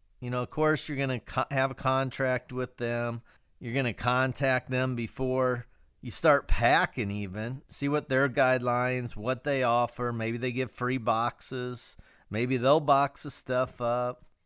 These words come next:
Maybe there's medical equipment that we need to discuss. Maybe you'll move some stuff. Maybe they'll move some stuff.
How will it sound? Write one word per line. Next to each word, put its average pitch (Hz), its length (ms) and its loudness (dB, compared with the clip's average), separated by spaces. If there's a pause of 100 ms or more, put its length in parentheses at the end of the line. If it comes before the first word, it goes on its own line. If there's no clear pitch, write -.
(400)
Maybe 127 480 -2
there's 127 640 -2 (260)
medical 131 640 0
equipment 123 800 -6
that 113 320 -8 (180)
we 117 140 -4
need 117 220 -4
to 113 60 -4
discuss. 104 600 -6
Maybe 117 260 -4
you'll 123 360 0
move 147 280 0
some 147 380 0
stuff. 147 520 0
Maybe 110 360 -4
they'll 127 320 0
move 151 560 -6
some 135 260 -10
stuff. 135 560 -2